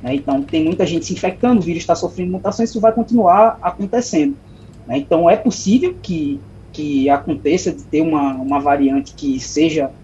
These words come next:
é, mais letal, mas pelo que a gente viu com a Omicron, é, isso deixa a gente, colocar algumas aspas aí, animados, né? Porque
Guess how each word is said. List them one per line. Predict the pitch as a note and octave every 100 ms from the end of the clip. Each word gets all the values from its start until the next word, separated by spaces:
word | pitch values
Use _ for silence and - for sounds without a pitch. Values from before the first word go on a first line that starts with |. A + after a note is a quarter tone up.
| - - -
é, | C3 C3
mais | C#3 D3 D#3
letal, | D#3+ - C3+ F#3 C4+ - - - - - - -
mas | D3+ D3+
pelo | - G3 A#3
que | A3
a |
gente | G#3 -
viu | F#3+ E3+ D3 -
com | F#3 F3
a | C3+
Omicron, | E3+ B3 - - - - - - -
é, | B2 C3
isso | C#3 -
deixa | C#3+ E3+ F#3+ G#3+
a | F3+
gente, | D#3 E3 E3 F#3 F#3 G3 F#3 F3 - - - - -
colocar | E3+ E3 E3
algumas | D#3+ D3 D#3+ C#3
aspas | C#3+ - F3 D3+
aí, | C#3+ E3+ F#3
animados, | F3 G#3 F3 D3 - - -
né? | C#3
Porque | - - D3+ C#3+